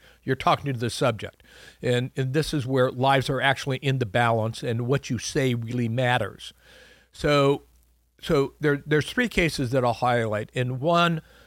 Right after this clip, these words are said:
not that many folks are familiar with, but they should be. And it occurred August second, nineteen eighty-three, and it was called,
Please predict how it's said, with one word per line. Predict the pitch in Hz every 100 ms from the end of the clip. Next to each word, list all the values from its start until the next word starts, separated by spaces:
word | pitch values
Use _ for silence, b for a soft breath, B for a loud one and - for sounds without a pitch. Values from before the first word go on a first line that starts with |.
| b
not | 160 165
that | 156
many | 156 147
folks | 123 - 131 120 -
are | 120
familiar | 123 135 127 127 127
with, | 117 117 -
but | 113 107
they | 120
should | 104 - 127 107
be. | 98 101 -
And | 120
it | 113
occurred | 113 131 123
August | 139 147 135
second, | - 135 127
nineteen | 117 113 123
eighty-three, | 110 110 98 - 175 156 117 110 113 B B B -
and | 127
it | 123
was | 127 117 -
called, | 120 117 117